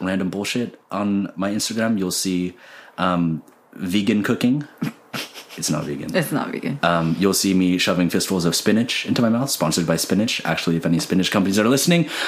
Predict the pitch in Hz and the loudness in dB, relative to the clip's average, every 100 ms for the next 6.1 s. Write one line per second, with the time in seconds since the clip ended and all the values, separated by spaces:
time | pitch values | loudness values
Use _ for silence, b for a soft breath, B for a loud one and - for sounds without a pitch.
0 | B 120 101 101 101 98 131 131 147 127 | B 2 2 4 2 2 4 4 4 2
1 | - 101 104 104 107 107 107 92 85 - | 0 -2 0 2 4 4 2 0 -2 2
2 | 110 113 113 113 113 117 117 110 117 - | 4 4 4 2 4 4 2 2 0 0
3 | 131 117 101 160 180 180 151 113 113 107 | 2 2 2 2 2 2 4 2 2 2
4 | 110 131 143 90 78 76 78 80 85 85 | 2 2 2 2 0 0 0 0 0 0
5 | 101 - 78 78 - 208 220 220 165 143 | 0 0 -2 -4 -2 2 4 2 0 0